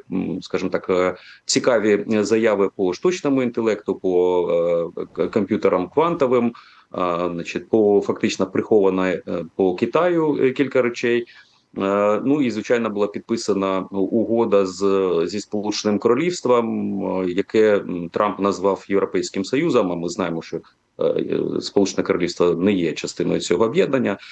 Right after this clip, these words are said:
Ну і, звичайно, я думаю, що прем'єр-міністр Сполученого Королівства був д-, дуже задоволений, бо він отримав,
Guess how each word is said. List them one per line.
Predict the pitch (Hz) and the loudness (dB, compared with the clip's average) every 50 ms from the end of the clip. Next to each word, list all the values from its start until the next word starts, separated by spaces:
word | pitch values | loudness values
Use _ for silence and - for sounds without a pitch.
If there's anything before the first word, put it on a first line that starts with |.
| - - - _ - | -20 -20 -20 _ 0
Ну | - 117 156 151 | 2 4 4 4
і, | 120 107 | 2 2
звичайно, | 104 107 - 135 127 117 107 98 | 0 0 2 2 2 4 4 2
я | 101 | 2
думаю, | 98 95 107 101 95 95 92 | 2 0 0 0 2 0 0
що | - - 107 | 0 -2 -4
прем'єр-міністр | - - - 98 98 101 98 92 95 95 95 90 92 - 90 | -4 -4 -2 0 0 0 0 0 0 0 0 0 -2 -6 -10
Сполученого | - - - 90 90 - - - 92 90 | -10 -8 -6 -6 -6 -4 -2 -2 0 0
Королівства | - 98 92 95 90 - - 90 | 0 0 2 0 0 0 0 -2
був | 90 87 92 90 90 87 | -2 0 0 0 0 0
д-, | 87 64 - | 2 2 2
дуже | 95 95 104 98 104 | 2 2 0 0 0
задоволений, | 95 107 107 113 123 139 165 175 170 156 - 135 123 123 117 110 | 0 0 0 0 0 2 2 2 2 2 2 0 0 2 0 0
бо | 98 92 104 101 101 98 | 0 2 2 4 4 2
він | 92 92 113 113 104 101 95 | 2 0 -2 0 0 0 -2
отримав, | 92 - - 104 101 95 95 90 90 - | -2 -2 -2 -2 -2 0 -2 -2 -4 -6